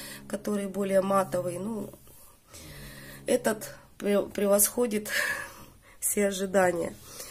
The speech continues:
И, э, сейчас я, наверное, прервусь. Хочу поближе показать Golden Treasure и всё-таки добраться до тех цветоносов, которые мы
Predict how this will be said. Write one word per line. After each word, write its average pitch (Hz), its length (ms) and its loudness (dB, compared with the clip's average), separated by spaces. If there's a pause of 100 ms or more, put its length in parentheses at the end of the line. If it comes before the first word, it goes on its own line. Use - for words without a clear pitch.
(440)
И, 262 320 6
э, 196 280 6
сейчас - 460 2
я, 220 80 2
наверное, 208 400 2
прервусь. 226 480 2
Хочу 214 340 0
поближе 208 440 -4
показать 208 640 -2 (480)
Golden 208 400 2
Treasure 240 380 6
и - 20 2
всё-таки 220 400 0
добраться 220 600 4
до 208 340 8
тех 214 320 -2
цветоносов, 233 640 2
которые 208 440 0
мы 190 280 2